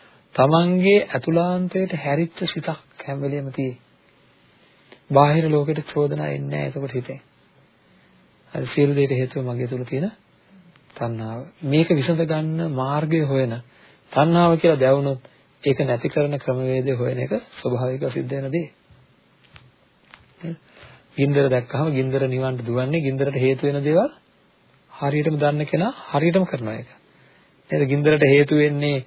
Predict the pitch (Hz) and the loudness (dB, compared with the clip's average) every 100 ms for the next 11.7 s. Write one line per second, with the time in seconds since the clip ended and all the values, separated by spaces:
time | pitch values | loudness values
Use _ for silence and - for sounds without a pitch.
0 | - - - - 131 139 147 139 - 143 | -14 -20 -12 0 2 4 2 2 4 4
1 | 143 143 147 143 139 - 135 - 139 _ | 6 6 4 6 4 4 -4 -2 -6 _
2 | - 143 135 135 143 139 147 139 143 139 | -2 0 2 2 4 4 4 4 2 2
3 | 143 143 135 127 147 139 143 143 143 143 | -4 2 2 2 0 0 2 0 0 -2
4 | 147 143 147 196 269 _ _ _ _ _ | 0 0 0 -2 -8 _ _ _ _ _
5 | _ _ _ _ _ - 143 147 - 151 | _ _ _ _ _ 0 2 2 0 0
6 | - 151 147 151 143 139 135 147 147 147 | 2 2 2 2 2 4 2 2 0 0
7 | 143 143 156 196 139 _ _ _ _ _ | -2 -2 -2 -4 -8 _ _ _ _ _
8 | _ _ _ - - - 202 202 190 - | _ _ _ -20 -20 -20 -20 -18 -18 -4
9 | 139 143 143 143 151 123 113 117 - - | 0 2 2 0 0 -2 -6 -10 -16 -20
10 | - - - 139 170 - _ - - - | -20 -18 -8 -6 -6 -8 _ -20 -20 -20
11 | - - 151 143 180 139 | -8 -2 2 6 6 6